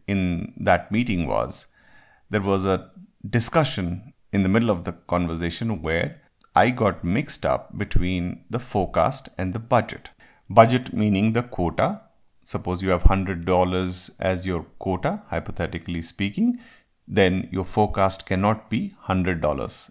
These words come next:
It always means that you have to forecast at least hundred and one dollars, which means you have to forecast above your quota or your budget. But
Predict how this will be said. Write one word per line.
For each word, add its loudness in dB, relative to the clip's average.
It -6
always 0
means -4
that -2
you -4
have -4
to -6
forecast 0
at 2
least -2
hundred -2
and 0
one -2
dollars, -2
which -16
means -4
you -4
have -4
to -2
forecast -2
above 2
your -4
quota -6
or -2
your -2
budget. -2
But -2